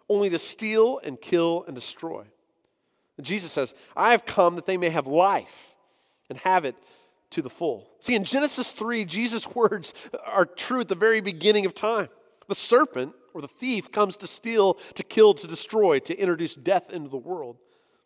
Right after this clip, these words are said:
And he's quite successful at it, isn't he? But Jesus came to offer something else, to offer an abundant, full life.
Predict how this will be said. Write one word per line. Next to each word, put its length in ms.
And 60
he's 100
quite 260
successful 880
at 180
it, 140
isn't 240
he? 120
But 100
Jesus 320
came 180
to 80
offer 340
something 360
else, 340
to 80
offer 260
an 60
abundant, 680
full 560
life. 260